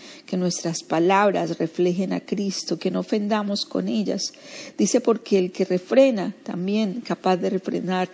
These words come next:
su lengua, es capaz también de refrenar todo el cuerpo", todo el cuerpo. Hay pa-, áreas de nuestro cuerpo que necesitan ser refrenadas, nuestro cuerpo, nuestros ojos,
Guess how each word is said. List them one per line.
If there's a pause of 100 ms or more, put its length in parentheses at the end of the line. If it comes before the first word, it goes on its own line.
(200)
su
lengua,
es
capaz
también
de
refrenar
todo (100)
el
cuerpo", (560)
todo
el
cuerpo. (420)
Hay
pa-,
áreas
de
nuestro
cuerpo
que
necesitan
ser
refrenadas,
nuestro
cuerpo,
nuestros
ojos,